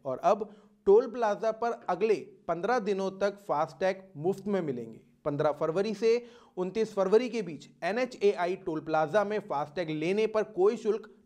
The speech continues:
नहीं लगेगा। आपको बता दें कि फास्टैग लगवाने के लिए आप माई फास्टैग ऐप और टोल फ्री नंबर एक शून्य तीन तीन पर भी संपर्क कर सकते हैं। यहाँ आपको फास्टैग के बारे में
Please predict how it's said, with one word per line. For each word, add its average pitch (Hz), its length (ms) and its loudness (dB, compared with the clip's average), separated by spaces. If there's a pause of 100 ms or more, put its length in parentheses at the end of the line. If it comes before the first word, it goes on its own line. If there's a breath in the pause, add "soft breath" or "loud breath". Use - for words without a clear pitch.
नहीं 165 340 0
लगेगा। 131 360 -2
आपको 127 200 -4
बता 147 300 0
दें 196 260 -2
कि 240 120 -8
फास्टैग 180 520 -4
लगवाने 160 480 -2
के 196 200 -4
लिए 214 320 0 (360 loud breath)
आप 202 380 2 (220)
माई 160 280 -2
फास्टैग 208 440 -2
ऐप 190 220 -2
और 202 220 -6
टोल 202 200 4
फ्री 240 240 -6
नंबर 175 440 -4
एक 226 200 2
शून्य 214 340 -4
तीन 180 340 -8
तीन 214 280 -4
पर 185 180 -2
भी 160 120 -4
संपर्क 165 500 -4
कर 160 100 2
सकते 147 320 -12
हैं। 120 220 -14
यहाँ 151 260 -2
आपको 170 380 0
फास्टैग 196 560 -2
के 233 80 0
बारे 160 260 0
में 190 200 -6